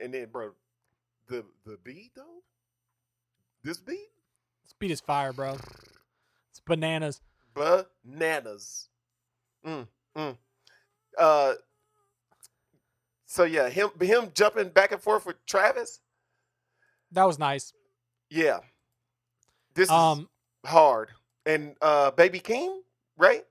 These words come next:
Speaker 1: I'm doing this
Speaker 2: Yeah.
Speaker 1: without even knowing the credits. I'm just doing this off,
Speaker 2: Yeah, Baby
Speaker 1: I'm,
Speaker 2: Keem.
Speaker 1: I'm flexing, I'm flexing
Speaker 2: Also,
Speaker 1: for y'all right
Speaker 2: let's
Speaker 1: now.
Speaker 2: talk about that. I hate the fact that people don't put their features anymore. Like, what do we, like,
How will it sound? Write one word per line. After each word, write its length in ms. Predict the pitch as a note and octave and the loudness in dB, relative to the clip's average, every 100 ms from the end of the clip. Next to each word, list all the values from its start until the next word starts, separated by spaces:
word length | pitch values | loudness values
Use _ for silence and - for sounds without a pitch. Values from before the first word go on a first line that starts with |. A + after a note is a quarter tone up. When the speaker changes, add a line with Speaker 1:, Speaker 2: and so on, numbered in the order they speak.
| - | 0
Speaker 1:
I'm 120 | B3 | 4
doing 180 | C4 G#3 | 6 8
this 60 | F3 | 6
Speaker 2:
Yeah. 60 | D#3 | 6
Speaker 1:
without 240 | D#3+ D#3 | 4 4
even 240 | D#3 D3 | 0 -2
knowing 220 | D#3+ E3+ C#3 | 2 2 0
the 80 | |
credits. 340 | C3 D#3+ C3 B2+ | -4 -4 -4 -6
I'm 80 | E3+ | -8
just 180 | D#3 | -10
doing 160 | D3+ C#3 | -8 -8
this 140 | C3 | -6
off, 120 | C3 E3+ | -2 2
Speaker 2:
Yeah, 180 | E3+ | 2
Baby 160 | C#3 E3+ | 2 -2
Speaker 1:
I'm, 80 | D#3 | -2
Speaker 2:
Keem. 160 | E3 D#3+ | -2 -4
Speaker 1:
I'm 120 | C#3+ | -4
flexing, 380 | E3 E3 - - | -2 -2 -2 -8
I'm 80 | E3 | 0
flexing 260 | F#3+ G#3+ | 6 8
Speaker 2:
Also, 180 | C4 E4 D#4 | 8 6 2
Speaker 1:
for 40 | |
y'all 100 | A2+ | 0
right 100 | A2 | -2
Speaker 2:
let's 140 | C#4 - | -2 2
Speaker 1:
now. 80 | D#4 | 4
Speaker 2:
talk 60 | |
about 200 | C4 A#3 | 6 6
that. 200 | F3+ D#3+ - | 4 0 0
I 80 | F#3+ | -2
hate 200 | G3+ D#4 | 0 0
the 80 | D#4+ | 2
fact 200 | C#4+ C4 | 2 2
that 60 | B3 | 0
people 220 | A#3 A3+ | -2 -2
don't 140 | G#3 | -2
put 120 | A3+ G#3+ | -4 -6
their 100 | - | -6
features 380 | F#3+ - D3+ | -8 -10 -14
anymore. 320 | D#3 C#3+ C#3+ D#3 | -14 -10 -4 -2
Like, 160 | F3 | 0
what 60 | C#4+ | -2
do 60 | D4+ | -2
we, 140 | C4 - - | -6 -6 -4
like, 160 | A3 | -4